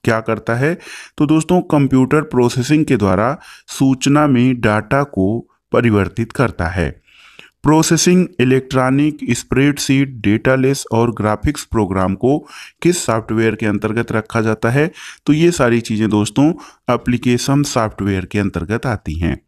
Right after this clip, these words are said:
डेटा प्रोसेसिंग का अर्थ क्या है? तो डेटा को उपयोगी बनाना डेटा प्रोसेसिंग का अर्थ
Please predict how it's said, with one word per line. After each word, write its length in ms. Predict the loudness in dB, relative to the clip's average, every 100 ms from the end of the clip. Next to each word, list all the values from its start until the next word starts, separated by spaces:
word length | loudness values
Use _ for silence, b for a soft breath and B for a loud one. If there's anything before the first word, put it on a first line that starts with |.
| _ B B B B B
डेटा 320 | 0 2 2
प्रोसेसिंग 580 | 0 0 0 0 2 2
का 80 | 0
अर्थ 320 | 0 -2 -4
क्या 200 | -2 0
है? 200 | 0 -2
तो 140 | -2 -2
डेटा 380 | 0 0 0
को 160 | 0 0
उपयोगी 520 | -2 -2 0 2 2
बनाना 440 | 2 2 2 0 0
डेटा 480 | 0 0 2 0
प्रोसेसिंग 580 | 0 -2 -2 -4 -6 -6
का 80 | -4
अर्थ 280 | -4 -6